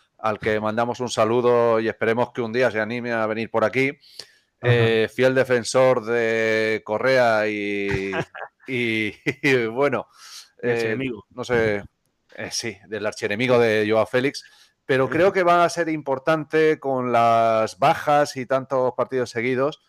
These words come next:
Speaker 1: y en las condiciones del equipo, los dos próximos partidos, Real Madrid y Sevilla, ver qué papel va a tener
Speaker 2: Ujú.
Speaker 1: Joao Félix en el equipo, qué papel le da el Cholo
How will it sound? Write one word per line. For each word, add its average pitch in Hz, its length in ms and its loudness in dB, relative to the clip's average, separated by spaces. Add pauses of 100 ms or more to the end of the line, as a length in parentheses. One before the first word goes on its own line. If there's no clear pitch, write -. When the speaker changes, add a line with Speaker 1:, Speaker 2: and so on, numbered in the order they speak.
(320)
Speaker 1:
y 117 80 -4
en 110 80 -4
las 107 80 -2
condiciones 117 340 -6
del 123 80 -2
equipo, 131 240 -4
los 123 160 0
dos 151 140 0
próximos 123 320 -4
partidos, 95 360 -4
Real 123 180 -2
Madrid 139 240 -4
y - 20 -8
Sevilla, 143 420 -2
ver 160 260 0
qué 185 140 -2
papel 175 420 -2 (300)
va 131 60 0
a 135 60 -2
tener 127 440 0
Speaker 2:
Ujú. 120 120 -4
Speaker 1:
Joao 113 120 0
Félix 143 480 -4
en 117 140 -6
el 98 80 -6
equipo, 98 320 -8
qué 165 100 -6
papel 165 280 -4
le 143 60 0
da 135 100 0
el 120 100 -4
Cholo 165 380 -2